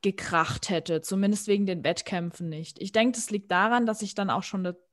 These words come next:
Krafttraining einige Zeit gemacht habe und schon eigentlich gut Muskulatur aufgebaut hatte, wo ich mich dann entschieden habe, auf die Bühne zu gehen. Gibt's bei euch irgendwie so eine Situation, an die ihr euch erinnert, dass es mal eine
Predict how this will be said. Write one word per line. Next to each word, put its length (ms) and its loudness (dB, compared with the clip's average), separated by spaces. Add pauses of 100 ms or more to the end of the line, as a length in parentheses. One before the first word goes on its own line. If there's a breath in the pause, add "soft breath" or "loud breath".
(140)
Krafttraining 800 0
einige 360 2
Zeit 360 -2
gemacht 400 -2
habe 200 -4
und 120 -6
schon 340 -6 (540 soft breath)
eigentlich 320 2
gut 160 -2
Muskulatur 680 0
aufgebaut 560 2
hatte, 340 -2
wo 100 -4
ich 100 -6
mich 120 -2
dann 140 -2
entschieden 420 -2
habe, 160 -4
auf 100 -8
die 120 -6
Bühne 320 0
zu 180 -8
gehen. 380 -2 (720 loud breath)
Gibt's 260 2
bei 280 4 (240)
euch 640 2
irgendwie 440 0
so 120 -2
eine 140 2
Situation, 680 0
an 100 2
die 100 -4
ihr 140 2
euch 200 0
erinnert, 440 2
dass 120 0
es 160 -4
mal 120 2
eine 420 -2